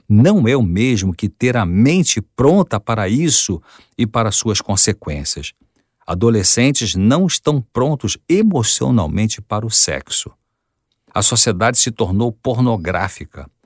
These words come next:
Pornografia destrói um monte de coisas, desde a mente do praticante dela até famílias. Programas humorísticos na T V que eram, entre aspas, familiares,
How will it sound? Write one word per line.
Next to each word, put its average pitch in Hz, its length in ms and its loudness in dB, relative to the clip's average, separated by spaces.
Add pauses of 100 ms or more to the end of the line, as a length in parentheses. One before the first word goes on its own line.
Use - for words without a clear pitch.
(360)
Pornografia 117 720 0
destrói 113 560 0
um 107 40 4
monte 110 360 2
de 110 100 -4
coisas, 92 760 0
desde 127 580 0
a 101 140 -4
mente 123 500 0
do 110 100 -4
praticante 113 640 -4
dela 120 500 -2
até 107 440 -4 (260)
famílias. - 800 -6 (800)
Programas 135 560 2
humorísticos 107 1000 0 (340)
na 110 200 -2
T 92 180 -2
V 98 500 -2
que 110 220 -2
eram, 117 380 -2
entre 117 320 0
aspas, 104 400 -2
familiares, 104 800 -2